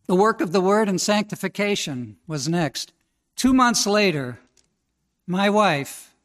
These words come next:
a hostile atheist at the time, raised her hand in a church service and gave her heart to Christ.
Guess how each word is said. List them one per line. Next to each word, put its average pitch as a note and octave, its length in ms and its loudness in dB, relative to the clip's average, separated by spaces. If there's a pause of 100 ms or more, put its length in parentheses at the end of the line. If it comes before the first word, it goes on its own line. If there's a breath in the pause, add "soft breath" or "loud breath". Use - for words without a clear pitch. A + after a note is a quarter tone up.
(600)
a D3+ 160 -4
hostile A#3 760 0
atheist F3+ 640 -4
at D3 140 -8
the C3 80 -10
time, A#2+ 520 -10 (1500)
raised D3+ 280 -4
her F3 100 -2
hand E3+ 260 -2
in D3 100 -4
a C#3 40 -8
church D#3+ 360 -8
service C3 360 -10
and C3 100 -10
gave C3+ 180 -10
her C3 100 -12
heart C3 280 -12
to - 80 -20
Christ. G#2 520 -20